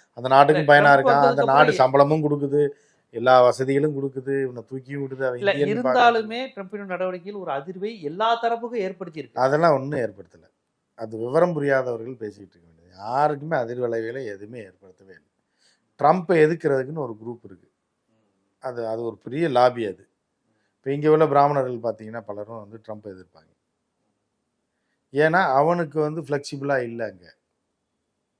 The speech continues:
Speaker 1: அப்படின்றதுக்காக இவங்க என்னன்னே தெரியாம மண்ணை வாரி தூத்துவாங்க. அந்த மாதிரி தானே தவிர அதிர்வு அலைகள் ஒரு மண்ணாங்கட்டியே ஏற்படல. இது வந்து டெய்லி நியூஸ், பரபரப்பான செய்தி, அவ்வளவுதான். பேப்பருக்கு வந்து ஹாட் நியூஸ், ஹெட்லைன்ஸ் போடுறதுக்கு ஹாட் நியூஸ்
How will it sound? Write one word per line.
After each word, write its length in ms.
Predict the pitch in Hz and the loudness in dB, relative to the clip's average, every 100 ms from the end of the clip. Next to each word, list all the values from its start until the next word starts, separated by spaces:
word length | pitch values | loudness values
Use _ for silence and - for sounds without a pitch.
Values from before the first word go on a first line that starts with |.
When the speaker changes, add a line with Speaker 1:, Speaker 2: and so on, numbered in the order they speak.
| _ _ _ 120 | _ _ _ -16
Speaker 1:
அப்படின்றதுக்காக 880 | 127 127 113 113 127 143 117 107 113 | -12 -12 -12 -10 -8 -6 -8 -10 -14
இவங்க 520 | 120 117 113 123 147 | -14 -12 -12 -10 -8
என்னன்னே 140 | 143 | -8
தெரியாம 320 | 127 120 120 123 | -12 -12 -12 -12
மண்ணை 200 | 110 107 | -12 -12
வாரி 140 | 98 | -12
தூத்துவாங்க. 460 | - 80 80 73 _ _ _ _ _ _ _ | -18 -20 _ _ _ _ _ _ _ _ _
அந்த 140 | - 113 | -18 -8
மாதிரி 200 | 151 151 | -6 -4
தானே 180 | 160 135 | -4 -2
தவிர 340 | 143 151 120 | -2 -2 -2
அதிர்வு 220 | 139 151 | -4 -4
அலைகள் 220 | 139 139 | -4 -4
ஒரு 360 | 143 120 123 131 113 | -6 -8 -8 -10 -10
மண்ணாங்கட்டியே 600 | 120 147 147 135 123 95 | -6 -6 -4 -6 -6 -8
ஏற்படல. 140 | 95 | -12
இது 260 | 113 120 143 | -14 -10 -8
வந்து 240 | 170 143 | -6 -4
டெய்லி 280 | 170 185 170 | -2 -2 -6
நியூஸ், 460 | 143 160 151 - - | -6 -8 -10 -12 -4
பரபரப்பான 680 | 135 175 175 156 151 175 | 0 0 0 -2 -4 -6
செய்தி, 480 | 160 - 165 165 139 | -8 -10 -10 -10 -12
அவ்வளவுதான். 340 | 101 104 104 - _ _ _ _ _ _ - | -12 -14 -14 -20 _ _ _ _ _ _ 2
பேப்பருக்கு 400 | 156 185 196 151 | 2 4 4 2
வந்து 260 | 135 143 151 | 0 -4 -2
ஹாட் 320 | 127 143 139 | 2 2 0
நியூஸ், 420 | 131 120 - 151 | -14 -14 -16 -16
ஹெட்லைன்ஸ் 680 | 175 139 113 127 139 131 110 | -16 -14 -14 -10 -10 -10 -14
போடுறதுக்கு 280 | 104 117 | -14 -14
ஹாட் 200 | 98 101 92 | -16 -18 _
நியூஸ் 340 | 92 - | -20 -20